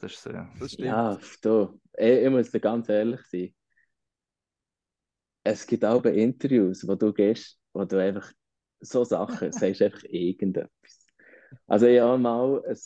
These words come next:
Speaker 3: Lind-, also meine Frau, die Linda, hat mir auch mal so ein altes, der S C B hat immer so ein Heftchen gehabt, Spirit hat das geheissen,
Speaker 1: Mhm.
Speaker 3: so ein, äh, Heft-, Heftchen für die Sponsoren und für die Fans. Und dort ist irgendwie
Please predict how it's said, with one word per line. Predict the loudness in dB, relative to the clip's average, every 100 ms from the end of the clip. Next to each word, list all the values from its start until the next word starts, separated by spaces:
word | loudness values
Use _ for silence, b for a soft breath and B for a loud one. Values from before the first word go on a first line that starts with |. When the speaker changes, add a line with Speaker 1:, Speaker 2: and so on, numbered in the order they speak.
| -16 -2
Speaker 3:
Lind-, | 0 0 -2
also | -4 -2 0
meine | 0 -2
Frau, | 2 2 2
die | -2
Linda, | -2 -4
hat | -4
mir | -4
auch | -4
mal | -4 -6
so | -6
ein | -8
altes, | -6 -4 -2 -4 -8 -20 _ _ _ -4
der | -2
S | -2 0
C |
B | 2
hat | 2
immer | 2 2
so | 0
ein | -2
Heftchen | 0 -2 0 -4
gehabt, | -4 -6
Spirit | -2 0 0 -2 -6
hat | -10 -8
das | -8
geheissen, | -8 -8 -8 -4
Speaker 1:
Mhm. |
Speaker 3:
so | -2
ein, | -2
äh, | -4 -6 -6 -6 -6 -8
Heft-, | -8 -6
Heftchen | -2 0 0 0
für | -2
die |
Sponsoren | 0 2 2 2 2 0
und | -4
für | -16
die | _
Fans. | -6 -4 -6 -10 b b b
Und | -6 2
dort | 2 2 -4
ist | -4 0
irgendwie | 2 4 2 0